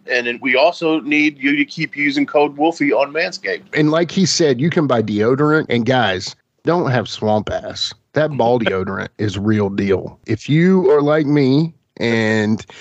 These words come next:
Speaker 2: you're above two fifty sometimes, <laughs> I know y'all Tennessee boys got it. I know I'm in North Carolina, but it's the same over here. Swamp ass is real. Don't
Speaker 1: Yeah.
Speaker 2: suffer. <laughs>
Speaker 1: And what's fun,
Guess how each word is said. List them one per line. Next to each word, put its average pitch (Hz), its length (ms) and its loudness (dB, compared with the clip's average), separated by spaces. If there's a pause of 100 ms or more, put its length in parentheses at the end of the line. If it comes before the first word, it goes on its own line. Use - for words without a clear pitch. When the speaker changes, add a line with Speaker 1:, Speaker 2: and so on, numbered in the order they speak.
(120)
Speaker 2:
you're 131 240 2
above 131 480 2
two 160 180 0
fifty 143 600 0
sometimes, 120 840 0
<laughs> - 1120 -2
I 151 120 0
know 202 240 2
y'all 185 320 2
Tennessee 165 540 0
boys 117 380 2
got 101 280 0
it. 101 160 -2
I 139 160 0
know 156 240 2
I'm 151 180 2
in 160 140 0
North 139 220 2
Carolina, 127 540 2
but 113 140 2
it's 117 200 0
the 113 100 -4
same 131 340 0
over 113 200 2
here. 104 420 -2 (400)
Swamp 127 480 0
ass 110 300 2
is 101 140 -2
real. 98 480 0 (400)
Don't 135 160 2
Speaker 1:
Yeah. 87 120 2
Speaker 2:
suffer. 101 640 -2
<laughs> - 220 -2
Speaker 1:
And 156 260 0
what's 147 180 2
fun, - 140 -6